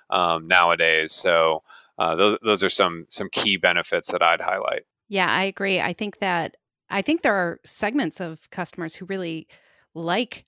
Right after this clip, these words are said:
Speaker 2: the idea of self-service, right? Like, when we can solve our own problems, that's very empowering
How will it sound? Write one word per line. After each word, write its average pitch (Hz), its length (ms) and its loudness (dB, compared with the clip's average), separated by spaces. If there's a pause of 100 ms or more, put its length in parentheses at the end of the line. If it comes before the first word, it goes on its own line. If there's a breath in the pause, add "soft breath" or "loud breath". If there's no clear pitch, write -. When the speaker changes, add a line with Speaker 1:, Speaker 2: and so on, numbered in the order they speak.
Speaker 2:
the 175 140 -6
idea 156 360 -8
of - 100 -12
self-service, - 680 -8
right? 160 240 -6
Like, 170 200 -8
when 175 180 -6
we 202 140 -6
can 208 180 -6
solve 175 260 -6
our 165 120 -6
own 160 180 -8
problems, 170 480 -8
that's - 300 -8
very 180 320 -6
empowering 156 760 -8